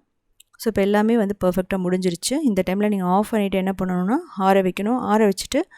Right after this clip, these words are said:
ஒரு நல்ல ஏர்டைட் கண்டெய்னர்ல போட்டுட்டு நம்ம என்ன பண்ணலாம் அப்படின்னா, ஒரு, ஒரு வாரத்துலேருந்து ரெண்டு வாரம் ஃப்ரிட்ஜில் வச்சு, வச்சுட்டு சாப்பிட்லாம்.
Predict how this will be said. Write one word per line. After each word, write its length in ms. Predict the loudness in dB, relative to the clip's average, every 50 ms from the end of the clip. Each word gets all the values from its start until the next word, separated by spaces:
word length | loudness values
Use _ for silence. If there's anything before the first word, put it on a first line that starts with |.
| -20 -20 -20 -20 -20 _ _
ஒரு 160 | 0 0 2
நல்ல 300 | 4 4 4 4 4 4
ஏர்டைட் 380 | 4 2 2 0 -2 -2 -2 -2
கண்டெய்னர்ல 440 | -4 -4 -2 -4 -4 -2 -2 -2 -2 -2
போட்டுட்டு 400 | -4 -6 -6 -6 -6 -4 -2 -2 -2 -2 -4 _ _ _ _ _ _ _ _ _ _ _
நம்ம 180 | -6 -4 -4 -2
என்ன 160 | -2 -2 -2
பண்ணலாம் 400 | -2 -2 -2 -2 -2 -2 -2 -2
அப்படின்னா, 280 | -4 -6 -4 -2 -2 -4 -2 -2
ஒரு, 360 | -2 0 2 0 0 -2 -4
ஒரு 240 | -2 0 2 4 6 6
வாரத்துலேருந்து 460 | 6 4 2 0 -2 -2 0 0 2
ரெண்டு 260 | 2 0 0 0 0
வாரம் 260 | 0 0 0 0 -2
ஃப்ரிட்ஜில் 360 | 0 0 0 0 0 0 -2
வச்சு, 260 | -2 -4 -6 _ -16 -6
வச்சுட்டு 320 | -6 -4 -4 -4 -4 -4 -4 -4
சாப்பிட்லாம். 460 | -4 -6 -6 -6 -6 -4 -4 -4 -4